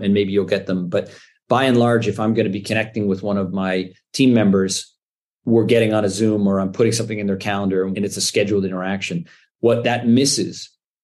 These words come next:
is the casual or serendipitous interactions, or the ability to observe body language or behavior in and around and away from kind of a, a professional interaction, like a meeting or a one-on-one or something like that.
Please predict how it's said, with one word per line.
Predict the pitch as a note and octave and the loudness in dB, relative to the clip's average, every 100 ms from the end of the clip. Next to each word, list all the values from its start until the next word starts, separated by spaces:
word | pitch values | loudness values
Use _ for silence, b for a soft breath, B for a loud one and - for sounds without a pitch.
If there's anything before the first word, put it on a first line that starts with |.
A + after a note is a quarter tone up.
| _ - | _ 0
is | A#2+ | 0
the | A2+ | 0
casual | - B2 A#2+ A#2+ A#2+ A2 | -2 -2 0 2 4 2
or | |
serendipitous | G#2 - G#2 G2+ C3+ C#3 A2+ A2 | 0 -2 -2 -2 0 2 0 0
interactions, | G2+ G2 G2 G2 F2 - | -4 -6 -8 -8 -6 2
or | B2+ | 2
the | A#2 A2 | 4 4
ability | G2+ A2 A2 G#2 | 2 2 0 0
to | G2 G#2+ | -4 -6
observe | G2 G2 A2 A2 G2+ - - | -4 0 2 2 0 -4 -4
body | A2 A#2+ | 0 2
language | A2+ G2+ G2 G2 F#2 | 2 2 0 0 0
or | G2+ F#2 | -2 -4
behavior | F#2 A2+ A2+ G#2 G#2 | -2 0 2 2 2
in | G2 | 2
and | G2 | 0
around | G2 G#2 A2 G#2+ G2+ | 0 0 0 0 -2
and | |
away | F#2+ G2 A2 | 0 2 2
from | A2+ G2 | 0 -4
kind | F2 F#2+ | -2 -2
of | F#2 | -2
a, | F#2 - _ _ _ | -6 -10 _ _ _
a | - | -6
professional | - - - A2+ G#2 A2 G2+ F#2+ G2 | -4 -4 -2 -2 0 0 2 2 0
interaction, | G2+ F2+ G2 G#2+ - G2 | -4 -2 -2 -2 -2 -2
like | F2+ F#2 | -2 -4
a | F#2 | -2
meeting | F2+ G#2+ G#2 G2 | 0 2 2 2
or | F2+ F#2 | 2 0
a | F#2 | 0
one-on-one | F#2+ F#2 F2+ G2 A#2 A2+ | 0 -2 -2 2 4 2
or | |
something | F2 G2+ F#2+ F2+ | 0 -4 -6 -4
like | F2 F2 | -6 -4
that. | F2+ F2+ | -4 -4